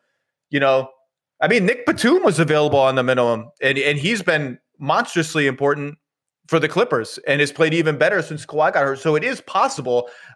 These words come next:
I just think to act as if one of those guys is gonna come in and be that player for you for thirty minutes a game,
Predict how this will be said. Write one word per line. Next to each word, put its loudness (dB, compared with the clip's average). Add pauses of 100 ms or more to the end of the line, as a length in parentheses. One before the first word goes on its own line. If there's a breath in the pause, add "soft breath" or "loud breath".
I 0
just -4
think -2 (240 soft breath)
to 0
act -2
as 0
if 0
one 2
of 0
those 2
guys 0
is -12
gonna -2
come -2
in 0
and -2
be -4
that -2
player 2
for -6
you -2
for -4
thirty 0
minutes -6
a -10
game, -4